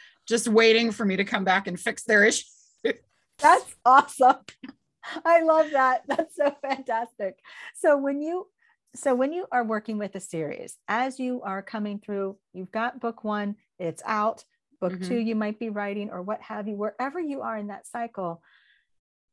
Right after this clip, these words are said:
Speaker 2: how do you balance between promoting or talking about the previous books
Speaker 1: Yeah.
Speaker 2: and continuing to work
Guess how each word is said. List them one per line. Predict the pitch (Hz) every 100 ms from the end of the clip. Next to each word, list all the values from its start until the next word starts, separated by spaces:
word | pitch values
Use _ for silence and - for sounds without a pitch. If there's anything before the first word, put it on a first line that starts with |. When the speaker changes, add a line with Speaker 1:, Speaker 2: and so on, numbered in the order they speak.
| _
Speaker 2:
how | _ - 269
do | 302
you | 339 330 311
balance | 226 196 180 202 233 -
between | 208 - 202 185 180 190 _ _ _ _ _ _ _
promoting | - 190 170 175 226
or | 185 175 _
talking | - 175 - 208
about | 196 202 190 - _ -
the |
previous | 269 - 247 220 214 -
books | 170 208 311 - - _
Speaker 1:
Yeah. | 247 220 277
Speaker 2:
and | 262 202
continuing | 294 269 - 349 349 277 247
to | -
work | 247 214 202 214